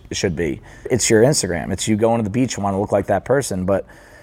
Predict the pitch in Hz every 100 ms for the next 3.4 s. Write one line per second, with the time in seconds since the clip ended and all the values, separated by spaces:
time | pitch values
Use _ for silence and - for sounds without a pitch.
0 | - - 127 - 147 151 147 104 98 87
1 | - - 104 110 82 123 127 127 127 135
2 | 135 131 123 117 156 160 139 135 123 104
3 | 98 147 123 -